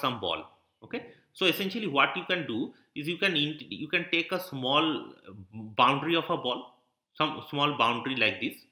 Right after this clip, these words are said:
of some smaller ball, okay? So I want to integrate it over ho-, this whole ball, okay? What I'm doing is I'm taking the same center, I'm taking a circle which is with the same center, I'm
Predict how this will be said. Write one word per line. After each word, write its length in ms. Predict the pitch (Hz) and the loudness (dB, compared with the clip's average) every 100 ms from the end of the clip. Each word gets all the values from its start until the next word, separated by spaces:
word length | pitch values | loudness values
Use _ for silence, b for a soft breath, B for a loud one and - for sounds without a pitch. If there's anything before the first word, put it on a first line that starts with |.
| _ | _
of 160 | 131 135 | -4 0
some 320 | 151 139 127 - | 2 2 0 -2
smaller 360 | 131 131 139 107 | 2 4 4 2
ball, 320 | 123 - - - | -2 -2 -8 -10
okay? 220 | - - B B B | -8 -8 B B B
So 120 | - 180 | -6 2
I 160 | 127 | 4
want 260 | 143 156 165 | 4 2 0
to 60 | |
integrate 420 | 160 139 156 170 175 | -4 -4 -2 -2 -2
it 140 | 170 | -4
over 220 | 151 165 | 0 0
ho-, 220 | 160 139 160 | 0 -4 -4
this 140 | 156 | -4
whole 340 | - 170 180 | 4 4 4
ball, 380 | 120 87 - - _ - | 2 -2 -4 -12 _ -10
okay? 240 | 208 302 B B - | -6 -6 B B -2
What 180 | 123 | 0
I'm 240 | 160 165 156 - 110 | 0 -2 -6 -10 -4
doing 280 | 131 165 | -2 0
is 200 | 139 202 - | 0 -2 -4
I'm 180 | 123 131 | -4 -2
taking 260 | 143 139 175 | -2 -4 -4
the 100 | 175 | -4
same 260 | - 170 160 | -2 -2 0
center, 320 | 135 104 139 | -2 0 2
I'm 220 | 135 131 | 2 0
taking 260 | 127 156 147 | -4 -6 -6
a 60 | 143 | -6
circle 460 | 123 113 - 151 | -6 -6 -2 -2
which 180 | 123 - | -2 -8
is 80 | - | -8
with 140 | 113 | -4
the 100 | 123 | -4
same 360 | 120 - 120 123 | -4 0 0 0
center, 400 | - 95 - 143 - B B | -4 -6 -2 -4 -4 B B
I'm 100 | 120 | -8